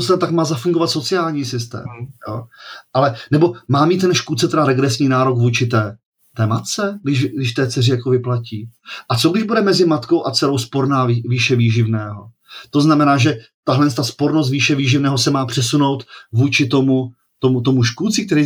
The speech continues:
Speaker 1: absolutně jako, jo, to je ten důvod, proč to má z-, pro-, proč se to má omezovat na tyhle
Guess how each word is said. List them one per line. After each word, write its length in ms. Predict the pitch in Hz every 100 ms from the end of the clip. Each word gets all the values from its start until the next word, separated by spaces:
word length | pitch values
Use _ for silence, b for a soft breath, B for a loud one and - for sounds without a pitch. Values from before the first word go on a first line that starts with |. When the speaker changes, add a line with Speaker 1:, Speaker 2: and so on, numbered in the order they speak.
| -
Speaker 1:
absolutně 500 | 120 - 143 143 135 127
jako, 260 | 123 143 B -
jo, 140 | 170 - _ _
to 100 | -
je 80 | 170
ten 220 | 214 202
důvod, 280 | 170 175 170
proč 220 | 160 151
to 80 | 175
má 120 | 160
z-, 120 | 139 143 -
pro-, 160 | 156
proč 240 | 120 208 -
se 80 | 180
to 100 | 175
má 200 | 170 151
omezovat 420 | 160 147 160 151
na 120 | 143
tyhle 260 | 156 156